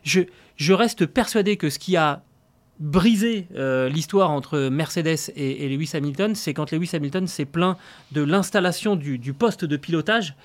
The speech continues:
euh, qui selon lui était trop en avant dans, dans la voiture,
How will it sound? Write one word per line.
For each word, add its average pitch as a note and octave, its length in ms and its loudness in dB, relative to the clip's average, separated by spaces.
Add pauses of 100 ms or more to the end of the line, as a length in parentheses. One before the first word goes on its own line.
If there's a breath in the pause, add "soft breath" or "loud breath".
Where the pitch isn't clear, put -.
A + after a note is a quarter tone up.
(220 loud breath)
euh, C#3 180 0
qui C#3 180 -8
selon D#3 280 -2
lui E3+ 140 2
était C#3 180 -2
trop - 280 0
en D#3 180 4
avant G3 480 4
dans, C3 200 -4
dans C#3 140 -2
la C#3+ 80 0
voiture, C3+ 400 -2